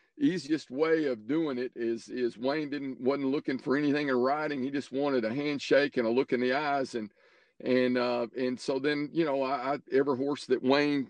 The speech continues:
was trying to get started over here, I was calling everybody that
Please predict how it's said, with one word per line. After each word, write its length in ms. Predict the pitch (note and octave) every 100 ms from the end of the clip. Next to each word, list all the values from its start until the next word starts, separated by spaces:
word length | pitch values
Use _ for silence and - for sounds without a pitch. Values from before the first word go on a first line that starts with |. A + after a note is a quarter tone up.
| -
was 160 | A#2+ -
trying 260 | C#3+ C#3
to 60 | C#3
get 140 | B2+
started 380 | - C#3+ C#3+ C3+
over 200 | C3+ C3+
here, 260 | B2+ C#3 B2
I 80 | C3+
was 160 | B2
calling 380 | - C3 C3+ B2+
everybody 520 | C3 B2+ B2+ C3+ B2+
that 160 | G#2+ G2